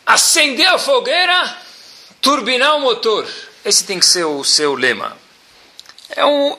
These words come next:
seja orgulhoso, meu, meu amigo. Os alunos de Alter de Slabotka parece que assimilaram a mensagem. Um dos alunos do Alter de Slabotka, mais um, foi o Rosh,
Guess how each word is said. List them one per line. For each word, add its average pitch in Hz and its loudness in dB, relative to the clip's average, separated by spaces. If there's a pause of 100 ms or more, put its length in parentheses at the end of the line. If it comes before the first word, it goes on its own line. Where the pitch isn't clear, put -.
(160)
seja 311 0
orgulhoso, 247 2
meu, 131 -6
meu 127 -8
amigo. 120 -8 (840)
Os 127 -2
alunos 151 -2 (160)
de - -6
Alter 151 2
de 147 -4
Slabotka 160 0 (520)
parece 151 0
que - -4
assimilaram 143 0
a 139 -8
mensagem. 127 -4 (640)
Um 170 -8
dos 202 0
alunos 151 -2
do 131 -2
Alter 139 -4
de 127 -10
Slabotka, 123 -4
mais 131 -2
um, 123 -8 (680)
foi 139 -8
o 131 -4
Rosh, 147 -2